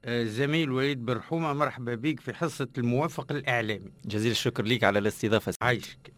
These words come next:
Speaker 1: آه، الزميل وليد، أنت تأمن مساحة على طول أيام الأسبوع في حصة الإكسبريس، وبالطبع الحصة هي موضوع متابعة وأحيانًا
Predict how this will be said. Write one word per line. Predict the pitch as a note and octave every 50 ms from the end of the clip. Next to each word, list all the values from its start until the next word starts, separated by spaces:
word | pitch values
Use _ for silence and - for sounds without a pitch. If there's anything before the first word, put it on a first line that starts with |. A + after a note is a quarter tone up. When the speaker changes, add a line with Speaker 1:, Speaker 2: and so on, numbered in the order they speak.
| - -
Speaker 1:
آه، | B2+ C3+ C3 B2+ - - -
الزميل | D3 C3 A2+ C3 D#3+ E3 F#3 G3 F3+ D3 C3+
وليد، | C3+ C#3 C#3 C#3 C#3 B2 G2+ - - - - - - -
أنت | F3 F3+ F3+ - E3 D#3 D3 C#3+ C#3 B2+ C3
تأمن | - - - G3 F#3+ F3+ E3 D3+ C#3+
مساحة | C#3+ C#3 C#3 - G3 G#3 G#3 F3+ G3
على | D3+ B2+ B2 C3 C#3 C#3 C3+
طول | B2+ C3+ G3 G#3+ A3 G#3 E3+
أيام | - D3 C#3 C3+ C3+ C3 C3
الأسبوع | B2+ - A2+ - - B2+ C#3 F3 F#3+ F#3
في | - - - D#3+ D#3+ E3+ F3 E3 - - - - - - - -
حصة | - - F#3 F3+ - - F#3 E3+ - - - - - -
الإكسبريس، | C3 C#3+ E3+ - - - - - C3 G#2 F#2+ F2+ - - - - - - - - - - - - - - - -
وبالطبع | - A#2 A2+ C3+ C#3 C3+ G#3 G#3+ G3+ G3 F3
الحصة | C#3+ C3 - G#3+ G#3+ G3+ - G#3 F#3+ F#3 F#3
هي | F#3 F#3 F#3 F3+
موضوع | E3 D#3 D3+ D3+ D3 E3 F3 D#3+ D3
متابعة | C#3 C3+ C3+ B2+ - G3+ A3 G3+ F#3+ F#3 F#3
وأحيانًا | F3+ F3 E3+ E3+ E3+ E3+ E3 E3+ F3 - - D#3 C#3 - D#3 D3 D3+ E3 E3+ F3 F3 F3